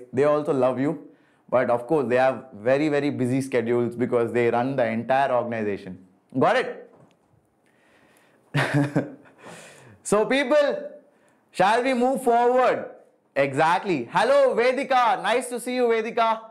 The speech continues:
Sudeepta, you're from ninth standard. Nice to have you here, Sudeepta. So guys, did you all understand? Sunai Kulkarni. Welcome, Sunai. Nice to see you. Great. So how many of you like this?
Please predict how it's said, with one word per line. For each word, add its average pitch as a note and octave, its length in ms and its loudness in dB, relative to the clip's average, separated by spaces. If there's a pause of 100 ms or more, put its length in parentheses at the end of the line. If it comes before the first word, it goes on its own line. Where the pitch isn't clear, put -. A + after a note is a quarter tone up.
(580)
Sudeepta, C4 560 0
you're A#3+ 160 0
from A#3 180 -2
ninth A#3+ 300 -2
standard. A3 640 -2
Nice G3 280 -2
to G#3+ 140 0
have F#3 300 0
you G#3 160 0
here, G3 380 2
Sudeepta. G3 520 -2 (200)
So A3+ 140 -2
guys, C#4 260 0
did A#3 160 0
you C4+ 80 2
all C4+ 180 4
understand? A#3 600 -2 (360)
Sunai C4+ 520 0
Kulkarni. B3 720 0
Welcome, A#3+ 380 0
Sunai. A3+ 340 -2
Nice G#3 260 -6
to A3+ 100 -6
see A3+ 220 -4
you. A3+ 360 0 (380)
Great. E3+ 560 0 (240)
So G#3+ 160 0
how G#3 180 0
many D4 160 -2
of C4+ 200 -2
you C4+ 380 -2
like G3 420 0
this? D#3 280 -2